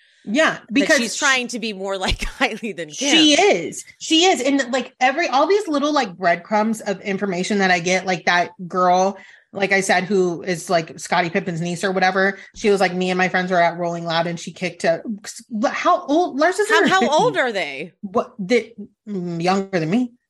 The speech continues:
Speaker 2: Whoa.
Speaker 1: Yeah, younger than me. You're, why do you have V I P section at Rolling Loud, Larsa?
Speaker 2: Rolling Loud?
Speaker 1: And you're kicking,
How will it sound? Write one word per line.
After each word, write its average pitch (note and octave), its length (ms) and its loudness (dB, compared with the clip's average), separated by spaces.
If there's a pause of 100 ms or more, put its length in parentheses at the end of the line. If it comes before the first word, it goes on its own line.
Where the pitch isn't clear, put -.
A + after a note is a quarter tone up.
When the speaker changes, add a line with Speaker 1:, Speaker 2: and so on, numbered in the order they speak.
(200)
Speaker 2:
Whoa. F#3+ 1300 -2
Speaker 1:
Yeah, G#3 420 2 (340)
younger A3+ 240 2
than G3+ 140 0
me. A#3 200 0 (260)
You're, B3 420 2
why B3+ 140 0
do B4+ 260 2
you G#4+ 140 4
have C#4 100 -4
V D#4+ 100 4
I C#4 80 4
P B3 160 -4
section A3 240 0
at F#3+ 80 0
Rolling F3+ 240 -2
Loud, D#3+ 220 -2
Larsa? E3 420 -8 (460)
Speaker 2:
Rolling C#4+ 400 -4
Loud? D#4+ 380 -8
Speaker 1:
And C#4+ 200 6
you're F4+ 180 4
kicking, F4 520 0